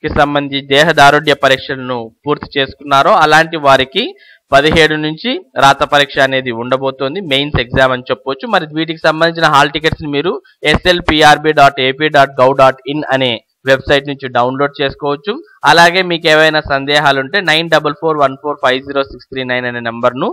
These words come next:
మీరు సంప్రదించవచ్చు. ఇక ప్రత్యేక డిఎస్సి రెండు వేల పంతొమ్మిదిలో దరఖాస్తులో ఏవైనా తప్పులుంటే వాటిని సవ-, సవరించుకోవడానికి మరో అవకాశం ఇవ్వడం జరిగింది.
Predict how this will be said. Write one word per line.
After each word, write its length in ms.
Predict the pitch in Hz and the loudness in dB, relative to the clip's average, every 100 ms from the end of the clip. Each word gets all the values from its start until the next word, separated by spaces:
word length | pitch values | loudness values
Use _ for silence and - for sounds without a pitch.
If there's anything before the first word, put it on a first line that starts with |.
| - _ 127 | -8 _ -6
మీరు 180 | 135 175 135 | -4 -2 -4
సంప్రదించవచ్చు. 800 | 117 120 110 107 104 104 - _ _ - | -4 -8 -10 -10 -12 -12 -16 _ _ -12
ఇక 120 | 127 120 104 - - _ | 0 2 2 -4 -20 _
ప్రత్యేక 480 | 139 139 185 190 185 | -2 0 2 2 2
డిఎస్సి 360 | 165 175 165 170 | 2 2 2 2
రెండు 240 | 151 151 | 0 2
వేల 160 | 160 156 | 4 4
పంతొమ్మిదిలో 1120 | - 139 151 175 175 160 156 160 _ 139 147 - - | 2 -2 0 -2 0 -2 -4 -6 _ -2 0 0 0
దరఖాస్తులో 560 | 135 139 156 156 151 147 | 0 2 2 0 -2 0
ఏవైనా 340 | 139 139 147 147 | 0 0 -2 -2
తప్పులుంటే 500 | 143 - 190 190 185 | -2 -2 -2 -2 0
వాటిని 380 | 180 151 147 147 | 2 4 2 -2
సవ-, 320 | - 135 127 139 | 0 2 2 2
సవరించుకోవడానికి 800 | 139 147 151 147 143 139 135 127 | 2 0 -6 -4 0 0 -2 -2
మరో 220 | 127 147 143 | 2 4 4
అవకాశం 360 | 135 139 147 131 | 2 -2 0 -4
ఇవ్వడం 260 | 131 139 | -2 -2
జరిగింది. 460 | 139 135 139 139 175 | -4 -6 -6 -10 -10